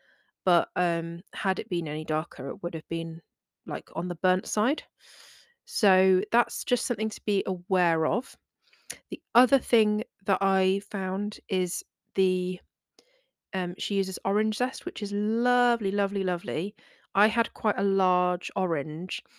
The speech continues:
so it made it a bit too orangey for me because I did want to sort of taste the balance of flavors.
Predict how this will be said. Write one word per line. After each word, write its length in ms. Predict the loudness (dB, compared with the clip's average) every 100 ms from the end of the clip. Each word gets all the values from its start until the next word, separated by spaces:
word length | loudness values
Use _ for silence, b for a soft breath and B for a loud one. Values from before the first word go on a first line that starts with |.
| B B -12
so 140 | -2 -2
it 80 |
made 260 | 0 0 2
it 140 | 0
a 40 | 0
bit 160 | -6
too 160 | -4 -2
orangey 480 | 2 2 0 0 -2
for 140 | -2
me 200 | 2 2
because 300 | 0 -2 -2
I 80 | 0
did 220 | 0 -2
want 260 | 0 -4 -4
to 100 | -8
sort 200 | -4 -4
of 120 | -4
taste 320 | -4 -4 -4
the 80 | -6
balance 580 | 0 2 2 0 -4 -10
of 100 | -10
flavors. 600 | -2 2 4 4 2 -4